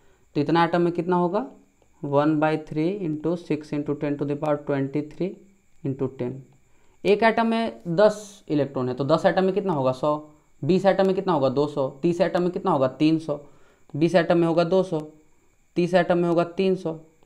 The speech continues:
तो वैसे ही दस से simply गुना कर देंगे, तो इतना एटम में कितना होगा, उसको दस से गुना कर दिए,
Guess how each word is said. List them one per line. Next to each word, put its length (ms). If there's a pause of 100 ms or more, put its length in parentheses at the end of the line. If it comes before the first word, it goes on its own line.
(120)
तो 60
वैसे 300
ही 120
दस 280
से 200
simply 220
गुना 220
कर 180
देंगे, 220
तो 480
इतना 300
एटम 160
में 100
कितना 200
होगा, 160
उसको 240
दस 200
से 80
गुना 220
कर 160
दिए, 240